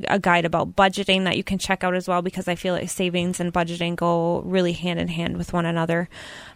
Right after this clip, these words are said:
Um, we also have a savings goal calculator that can help you set goals for yourself so you know what you can afford to save,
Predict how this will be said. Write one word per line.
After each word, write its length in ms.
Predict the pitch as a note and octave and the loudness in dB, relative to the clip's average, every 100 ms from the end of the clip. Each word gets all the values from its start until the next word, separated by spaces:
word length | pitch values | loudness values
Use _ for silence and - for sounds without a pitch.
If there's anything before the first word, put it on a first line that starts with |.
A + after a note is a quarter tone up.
| - | -6
Um, 400 | F3+ F3 E3+ - | -2 -2 -4 -4
we 140 | G3 G3+ | 2 4
also 260 | G3 G#3 | 4 2
have 360 | F#3+ G3 F#3+ F3+ - F#3+ | 4 4 4 0 -4 -4
a 120 | F#3 | -4
savings 600 | - F#3 F3+ F3+ F#3 - | -2 0 0 0 -2 -4
goal 420 | - E3 D#3+ E3 | -4 -2 -2 -4
calculator 600 | - F3 E3+ G3 G3 A3 A3 | -4 -2 -2 -2 0 0 2
that 180 | G3 | 0
can 120 | - F3+ | 0 -2
help 280 | - F3 | -2 -4
you 80 | F3+ | -4
set 400 | F3 - F3 - F#3+ | -4 0 -2 -2 -2
goals 320 | F3 F#3 - | 0 0 0
for 120 | G3+ | 0
yourself 540 | G3+ G#3 - F#3+ G3 | 0 0 2 2 2
so 180 | - - | -2 -2
you 260 | F3 F3+ E3+ | 0 2 2
know 220 | E3+ E3 | 2 0
what 220 | E3 - | 0 -2
you 120 | F3 F3 | -2 -6
can 280 | - E3 | -4 -2
afford 420 | F#3+ - A3 A3 A3 | -2 0 2 2 0
to 120 | A#3 | -6
save, 500 | - A3+ A#3+ C4 | -2 0 0 -4